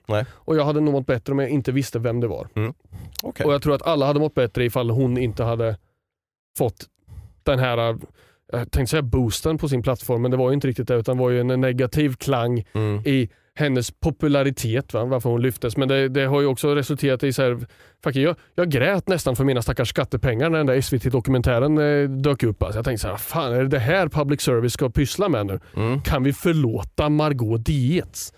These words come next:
Speaker 1: Mm.
Speaker 2: Eh, vad fan, Margaux, eh,
Speaker 1: <laughs> Margot
Speaker 2: Dietz.
Speaker 1: Dietz.
Speaker 2: Ja.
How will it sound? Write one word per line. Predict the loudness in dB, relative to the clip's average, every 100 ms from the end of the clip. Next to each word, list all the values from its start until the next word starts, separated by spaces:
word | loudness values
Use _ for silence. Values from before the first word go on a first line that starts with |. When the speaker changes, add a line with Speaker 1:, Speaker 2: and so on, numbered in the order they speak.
| -4
Speaker 1:
Mm. | -2 -2 -4 -8 -4
Speaker 2:
Eh, |
vad | 0 0 0
fan, | 0 0
Margaux, | 2 2 2 0 -2 -6 -2
eh, | 0 2 2 2 0 -2
Speaker 1:
<laughs> | -8 -4
Margot | 2 4 4 4 4 4 2
Speaker 2:
Dietz. | 0 2 2 0 -4 -4 -2
Speaker 1:
Dietz. | -2 -4 -2
Speaker 2:
Ja. | 0 0